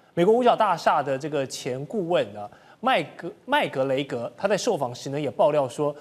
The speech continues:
泽伦斯基已经打理好了，一旦局势恶化到失去控制呢，俄罗斯军队逼近时啊，他能够逃离乌克兰所需要的一切环节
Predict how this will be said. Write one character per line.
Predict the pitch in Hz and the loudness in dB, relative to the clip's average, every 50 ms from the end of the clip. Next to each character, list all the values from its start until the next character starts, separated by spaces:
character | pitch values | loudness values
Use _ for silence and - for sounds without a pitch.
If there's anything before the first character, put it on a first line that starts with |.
| - - - | -14 -20 -6
泽 | - 165 156 | -2 0 0
伦 | 170 170 | 0 0
斯 | 165 185 | -2 -4
基 | 165 175 208 | -6 -6 -8
已 | 208 - 131 131 131 | -10 -8 -8 -8 -6
经 | - - 285 294 | -4 -4 -4 -4
打 | 285 - 175 170 180 | -4 -2 0 0 2
理 | 202 233 269 | 2 0 0
好 | 247 208 151 135 | 0 0 0 0
了， | 120 110 - - | 0 -2 -8 -8
一 | 165 175 | -4 0
旦 | 254 240 190 - | 0 2 2 0
局 | - - 147 165 | -4 -6 -6 -6
势 | 170 - - 156 - - | -6 -6 -6 -6 -6 -4
恶 | 294 285 233 190 | -2 0 0 2
化 | - 247 208 165 | 2 2 2 4
到 | - 170 151 | 2 0 -2
失 | - - 202 | -4 -6 -8
去 | 185 - 196 | -8 -8 -8
控 | - - 285 196 175 | -6 -6 -6 -6 -6
制 | - 208 | -4 -4
呢， | 170 147 139 143 - - - - - - | -2 -2 -2 -4 -6 -10 -20 -20 -6 0
俄 | - 226 | 4 4
罗 | 196 185 | 4 4
斯 | - - 196 185 | 4 0 -4 -4
军 | - 196 196 | -2 -2 0
队 | 202 202 - | 0 0 0
逼 | 202 - 208 214 | -2 -4 -4 -4
近 | 202 214 202 160 | -4 -4 -4 -6
时 | - - 131 | -6 -6 -6
啊， | 127 120 117 | -6 -6 -6
他 | - - 208 214 | -4 -2 -2 0
能 | 202 165 151 | 0 -2 -2
够 | 165 214 185 | -2 -2 -2
逃 | - - - 135 135 143 | -2 -2 0 0 0 0
离 | 143 180 | 0 -4
乌 | 190 180 190 | -6 -6 -6
克 | - - 175 | -4 -2 -2
兰 | 135 113 117 120 - - - _ _ - | -2 -2 -4 -8 -12 -18 -20 _ _ -10
所 | - - 196 160 135 123 | -6 -4 -2 -2 -2 -2
需 | - - 202 | -4 -2 2
要 | 208 196 160 | 4 4 4
的 | 143 147 | 2 -2
一 | 135 135 | -8 -6
切 | - - 180 147 | -4 -2 -2 -2
环 | 127 - 120 117 131 135 | -2 -4 -6 -6 -6 -8
节 | 131 - 131 113 117 | -8 -8 -8 -8 -8